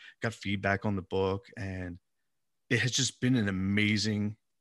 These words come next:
adventure. Like, I, I never even thought I could do something like this. So this book will be coming out within the next, next few weeks, actually. And it's really just to help navigate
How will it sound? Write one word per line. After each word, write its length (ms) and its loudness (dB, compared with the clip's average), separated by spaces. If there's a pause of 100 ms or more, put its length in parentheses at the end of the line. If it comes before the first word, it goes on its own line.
adventure. 720 -4
Like, 160 -2
I, 180 2
I 40 4
never 260 4
even 180 2
thought 220 -2
I 60 -4
could 140 -8
do 120 -4
something 280 -6
like 160 -10
this. 200 -4
So 380 0 (420)
this 120 8
book 220 4
will 60 6
be 80 4
coming 240 6
out 200 4
within 280 4
the 80 6
next, 420 2 (380)
next 240 -2
few 100 2
weeks, 240 4
actually. 480 2 (460)
And 460 6
it's 200 0
really 420 4
just 440 0
to 420 2 (840)
help 420 4
navigate 720 4